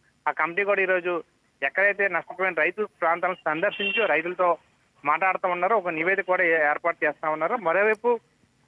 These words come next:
నగరంలో ఉన్న పునరావాస కేంద్రాలకు సంబంధించి ఈ రాష్ట్ర ప్రభుత్వం భరోసా ఇవ్వడానికి సిద్ధమైంది. ఈ నేపథ్యంలో మత్స్యకారులు కూడా ఈ చేపకి, ఆ, వేటకు వెళ్ళొద్దన్నారు కాబట్టి వారంతా కొంతమంది బోట్లు కూడా నిన్న మునిగిపోయిన వార్త మనం కవర్ చేయడం జరిగింది. ఈ నేపథ్యంలో మత్స్యకారులు కూడా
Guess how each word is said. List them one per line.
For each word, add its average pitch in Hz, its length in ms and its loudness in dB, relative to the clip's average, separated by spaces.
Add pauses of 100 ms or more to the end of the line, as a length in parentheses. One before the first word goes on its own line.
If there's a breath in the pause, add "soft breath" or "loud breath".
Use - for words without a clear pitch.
(180)
నగరంలో 208 360 2
ఉన్న 214 180 0
పునరావాస 196 500 -2
కేంద్రాలకు 185 480 -2
సంబంధించి 175 640 -4 (960)
ఈ 139 40 -2
రాష్ట్ర 143 320 0
ప్రభుత్వం 180 400 -4
భరోసా 160 340 0
ఇవ్వడానికి 165 320 -2
సిద్ధమైంది. 160 480 -4
ఈ 196 40 -6
నేపథ్యంలో 175 560 0 (520)
మత్స్యకారులు 220 480 0
కూడా 208 340 2 (340)
ఈ 160 40 0
చేపకి, 185 640 0 (320)
ఆ, 139 80 0
వేటకు 170 340 0
వెళ్ళొద్దన్నారు 175 540 0
కాబట్టి 160 440 -2
వారంతా 156 600 0 (340)
కొంతమంది 156 400 -2
బోట్లు 175 360 -2
కూడా 180 220 2
నిన్న 165 240 0
మునిగిపోయిన 160 460 -2
వార్త 147 320 0
మనం 156 160 -2
కవర్ 147 320 0
చేయడం 151 180 -2
జరిగింది. 147 380 -2
ఈ 180 40 -6
నేపథ్యంలో 170 500 -2
మత్స్యకారులు 180 480 -2
కూడా 175 300 2